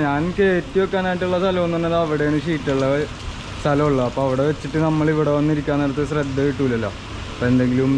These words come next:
സാധനങ്ങളൊക്കെ മിസ്സായാലെന്ന് വിചാരിച്ചിട്ട് ഞാനിപ്പോൾ ഞാൻ അവിടെ നിന്നാണ് ഫുഡ് കഴിക്കണത്. അപ്പോൾ അവിടെ കൊണ്ടുവന്ന് സൈഡിൽ തന്നെ വെച്ചിട്ടുണ്ട്. അപ്പോൾ ഇതെന്ന് പറഞ്ഞാൽ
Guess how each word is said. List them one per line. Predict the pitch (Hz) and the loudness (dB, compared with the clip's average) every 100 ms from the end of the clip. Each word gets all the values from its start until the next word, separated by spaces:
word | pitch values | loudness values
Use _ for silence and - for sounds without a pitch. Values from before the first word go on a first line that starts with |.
| 139 | 0
സാധനങ്ങളൊക്കെ | 135 135 135 131 135 | 0 0 0 0 0
മിസ്സായാലെന്ന് | 139 - 127 127 131 131 | 0 0 0 2 0 0
വിചാരിച്ചിട്ട് | 135 127 127 135 | 0 0 -2 0
ഞാനിപ്പോൾ | 131 131 139 143 - - - - 139 | 0 0 -2 -4 -6 -12 -10 -4 0
ഞാൻ | 143 156 165 156 | 2 2 0 0
അവിടെ | 151 | 0
നിന്നാണ് | 151 151 | 2 0
ഫുഡ് | 170 147 160 | -2 2 2
കഴിക്കണത്. | 156 143 131 120 | 2 0 -2 -2
അപ്പോൾ | 120 123 | -2 -2
അവിടെ | 123 123 117 | 0 -2 0
കൊണ്ടുവന്ന് | 131 131 135 | 0 2 0
സൈഡിൽ | 147 139 131 131 | 0 0 0 0
തന്നെ | 135 | 0
വെച്ചിട്ടുണ്ട്. | 139 135 131 131 139 - - - - | -2 -2 0 0 -2 -6 -12 -10 -6
അപ്പോൾ | 139 160 | -2 2
ഇതെന്ന് | 165 165 | 2 2
പറഞ്ഞാൽ | 160 160 | 2 2